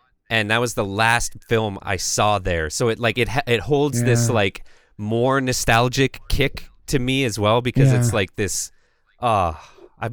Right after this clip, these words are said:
Speaker 1: I miss it, man.
Speaker 2: It was like your la-, it was like the last, uh, the last cinema or the last,
Speaker 1: Yeah.
Speaker 2: uh,
Speaker 1: Marquee.
Speaker 2: that we watched. Yeah, the last with that film
Speaker 1: Yeah, that's a
Speaker 2: was
Speaker 1: good
Speaker 2: so good.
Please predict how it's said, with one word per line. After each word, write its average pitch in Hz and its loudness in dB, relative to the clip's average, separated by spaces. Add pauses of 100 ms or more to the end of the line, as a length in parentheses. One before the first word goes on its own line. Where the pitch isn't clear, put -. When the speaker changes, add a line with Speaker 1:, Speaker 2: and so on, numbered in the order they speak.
Speaker 1:
I 110 -6
miss 107 -6
it, 82 -6
man. 85 -4
Speaker 2:
It - 2
was 139 2
like 139 2
your 139 0
la-, 135 2 (160)
it 160 2
was 147 2
like 147 2
the 143 4
last, 147 2
uh, 143 4 (260)
the 135 2
last 147 4
cinema 135 0
or 123 0
the 123 -2
last, 135 2
Speaker 1:
Yeah. 120 4
Speaker 2:
uh, 123 0 (560)
Speaker 1:
Marquee. 98 0 (100)
Speaker 2:
that 123 0
we 127 0
watched. 117 -2
Yeah, 139 4
the 127 2
last 131 -2 (240)
with 131 -2
that 139 2
film 120 0
Speaker 1:
Yeah, 87 0
that's 85 0
a - 2
Speaker 2:
was 123 0
Speaker 1:
good 82 -6
Speaker 2:
so 135 0
good. 123 0